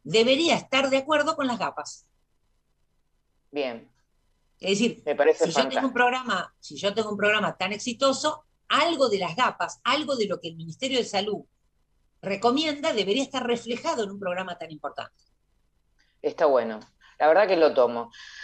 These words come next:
Speaker 2: Mónica, como siempre, un placer. Sabés que me encanta dialogar contigo. Te saqué hoy a último momento, a la mañana me dijiste que sí. Bueno, gracias por tu generosísimo tiempo y por este Zoom.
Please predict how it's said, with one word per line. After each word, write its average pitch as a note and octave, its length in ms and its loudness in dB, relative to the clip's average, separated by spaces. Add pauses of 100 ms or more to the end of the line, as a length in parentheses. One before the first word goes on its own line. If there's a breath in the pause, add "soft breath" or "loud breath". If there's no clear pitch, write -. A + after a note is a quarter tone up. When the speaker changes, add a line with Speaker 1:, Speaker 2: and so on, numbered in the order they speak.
(340 loud breath)
Speaker 2:
Mónica, A#3+ 360 6
como A#3 220 4
siempre, G3 420 6
un G#3+ 100 6
placer. F3+ 480 4
Sabés D#3+ 280 6
que E3+ 100 2
me D#3+ 140 2
encanta F3+ 680 2
dialogar D3+ 460 6
contigo. D3+ 500 2
Te D#3 120 0
saqué D#3 320 -2
hoy D#3+ 200 2
a D#3 80 4
último D#3 320 -2
momento, E3 540 -4
a D3+ 60 2
la D3 100 0
mañana E3 380 -6
me D3 100 -8
dijiste D#3+ 380 -6
que D3 120 4
sí. E3 460 -2
Bueno, C#3 240 -6
gracias E3 340 0
por D3 160 -6
tu C3+ 120 -8
generosísimo D#3+ 920 -4
tiempo G#3+ 260 2
y E3+ 60 0
por D#3 160 0
este E3+ 220 -4
Zoom. A2+ 340 -8